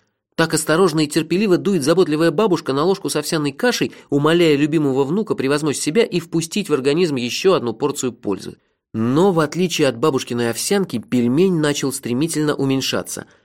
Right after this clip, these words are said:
Когда великий пуш превратился в среднестатистический пирожок, повар быстро переправил его на тарелку сэра Кофы, и тот начал есть. «С этим делом лучше поторопиться, мальчик»,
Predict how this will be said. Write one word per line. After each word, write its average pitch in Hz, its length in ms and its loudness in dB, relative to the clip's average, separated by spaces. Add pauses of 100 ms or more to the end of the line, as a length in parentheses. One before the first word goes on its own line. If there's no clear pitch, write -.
(140)
Когда 117 360 4
великий 131 420 -2
пуш 160 320 -4
превратился 123 560 2
в - 60 -6
среднестатистический 127 920 -4
пирожок, 151 560 -2 (300)
повар 180 280 6
быстро 165 360 0
переправил 151 520 2
его 131 100 2
на 123 100 -2
тарелку 156 360 0
сэра 135 260 0
Кофы, 107 320 -2
и - 160 -4
тот 214 320 2
начал 143 400 -2
есть. 95 420 -6 (420)
«С - 120 -4
этим 262 380 4
делом 285 360 2
лучше 262 320 2
поторопиться, 247 680 4
мальчик», 151 440 2